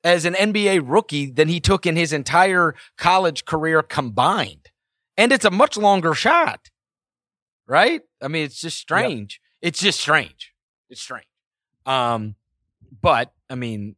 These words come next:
Speaker 1: yes, he has turned out to be an outstanding, uh, N B A player, to say the least, even as a rookie.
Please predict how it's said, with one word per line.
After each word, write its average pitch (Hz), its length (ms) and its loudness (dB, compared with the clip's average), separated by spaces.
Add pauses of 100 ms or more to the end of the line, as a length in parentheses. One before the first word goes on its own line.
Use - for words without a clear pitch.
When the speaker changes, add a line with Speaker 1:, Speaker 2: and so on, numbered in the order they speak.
(120)
Speaker 1:
yes, 104 400 -10
he 110 200 -8
has 101 100 -10
turned 104 240 -4
out 101 200 -2
to 107 60 -14
be 98 180 -6
an 95 100 -6
outstanding, 95 680 -6 (380)
uh, 95 300 -2 (100)
N 123 160 0
B 98 120 -2
A 95 120 -2
player, 95 340 -2
to 98 160 -14
say 101 220 -6
the 95 100 -10
least, 101 400 -4
even 104 220 -4
as 92 160 -6
a 90 40 -6
rookie. 104 460 -6